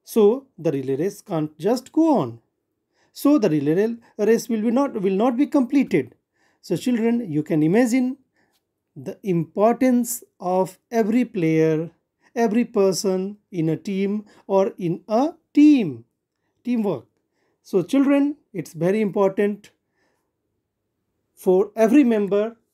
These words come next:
to put their own effort positively so that we can complete our work. So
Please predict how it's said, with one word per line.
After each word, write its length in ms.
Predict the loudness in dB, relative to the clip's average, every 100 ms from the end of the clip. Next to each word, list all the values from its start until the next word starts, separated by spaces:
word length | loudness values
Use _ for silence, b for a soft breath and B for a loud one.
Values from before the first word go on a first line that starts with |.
| _
to 100 | -12
put 400 | -4 0 0 2
their 260 | 2 2 0
own 220 | -2 -2
effort 560 | -2 0 2 0 -4 _ _ _ _ _ _ _ _ _ _ 0
positively 840 | 2 2 0 -2 -2 -2 -4 -8 _ _ _ _ _
so 260 | 0 2
that 500 | 2 2 2 0 -4 _ _ _ _ _ _ -10
we 160 | -4 -2
can 240 | 0 0
complete 540 | 0 -2 0 2 2
our 240 | 2 2 0
work. 300 | -2 -6 -10 _ _ _ _ _ _ _ _ _
So 420 | -4 2 4 2